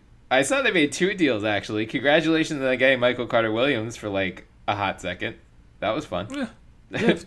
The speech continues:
Speaker 2: uh, I mean, I guess.
Speaker 1: For
Speaker 2: Yeah.
Speaker 1: a cup of coffee. And
Speaker 2: For a
Speaker 1: a
Speaker 2: cup of
Speaker 1: million,
Speaker 2: coffee.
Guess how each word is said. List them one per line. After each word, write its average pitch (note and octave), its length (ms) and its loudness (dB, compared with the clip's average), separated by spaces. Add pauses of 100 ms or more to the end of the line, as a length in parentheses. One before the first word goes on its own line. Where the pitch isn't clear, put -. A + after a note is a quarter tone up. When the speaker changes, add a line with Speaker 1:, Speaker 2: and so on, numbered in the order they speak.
Speaker 2:
uh, A#2+ 180 -4 (160)
I G2+ 120 -4
mean, G2+ 240 -6
I F#2 120 -10
guess. - 480 -10 (100)
Speaker 1:
For F#2 80 -6
Speaker 2:
Yeah. A2 80 -2
Speaker 1:
a A2 40 -6
cup A2 260 -2
of G2 100 -8
coffee. F#2+ 400 -6 (340)
And G#2+ 240 -6
Speaker 2:
For C#3 120 -2
a B2 40 0
Speaker 1:
a A2+ 40 -2
Speaker 2:
cup G#2+ 120 0
of A2 40 2
Speaker 1:
million, A#2 140 0
Speaker 2:
coffee. B2 300 -4